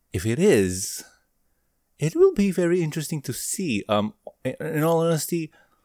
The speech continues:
I got no idea if my, um, what you call this, playgroup would want to play this. Because, well, it, first things first, it's not really a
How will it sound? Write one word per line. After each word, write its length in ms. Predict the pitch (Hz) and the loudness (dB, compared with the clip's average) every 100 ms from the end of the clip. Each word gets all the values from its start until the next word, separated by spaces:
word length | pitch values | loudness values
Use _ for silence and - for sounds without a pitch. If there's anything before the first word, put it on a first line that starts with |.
| _ _ _ - | _ _ _ -4
I 100 | 120 | 0
got 160 | 127 127 | 2 2
no 140 | 131 | 2
idea 420 | 117 110 110 117 - | 2 0 0 -2 0
if 760 | 107 101 - - - - - _ _ _ _ | -2 -2 -6 -12 -16 -18 -20 _ _ _ _
my, 1000 | - 98 101 101 98 98 95 95 95 95 101 _ _ _ _ | -6 -2 -2 -2 -2 -4 -4 -6 -8 -10 -14 _ _ _ _
um, 320 | 101 95 92 | -10 -8 -8
what 100 | 92 | -10
you 60 | - | -14
call 280 | - 101 98 | -8 -6 -4
this, 340 | 101 95 - _ _ | -6 -8 -12 _ _
playgroup 440 | 107 107 110 131 | 0 0 0 -2
would 160 | 113 104 | -4 -4
want 280 | 104 101 - | -2 -4 -6
to 140 | - | -18
play 380 | - - 92 98 | -16 -10 -6 -6
this. 580 | 104 160 - - - - _ _ _ _ _ - | -4 -4 -4 -8 -10 -14 _ _ _ _ _ -10
Because, 400 | 110 131 120 160 | -2 0 2 2
well, 240 | 143 - | 0 0
it, 140 | 95 104 117 | -10 -10 -14
first 540 | - - - - 156 | -14 -16 -6 -2 -2
things 160 | 156 - | -2 -2
first, 300 | 135 127 - | -2 -2 -4
it's 160 | 135 175 | -6 -2
not 140 | 170 | -2
really 380 | 139 127 131 - _ - - - - _ _ _ | 0 -2 -4 -6 _ -20 -20 -20 -20 _ _ _
a 640 | 107 110 110 117 110 107 | -2 0 0 -2 -4 -6